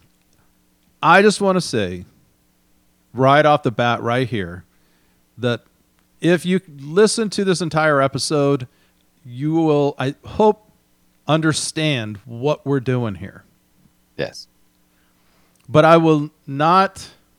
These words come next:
Speaker 1: fault any of you when I tell you what we're going to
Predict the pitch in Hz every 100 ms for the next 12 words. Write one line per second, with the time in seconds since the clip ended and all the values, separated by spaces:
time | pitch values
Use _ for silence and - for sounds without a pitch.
0 | _ _ _ _ - - 156 156 - 156
1 | 165 165 131 101 95 90 - _ _ _
2 | - 147 143 139 165 175 185 175 147 139
3 | 139 120 127 131 117 127 117 104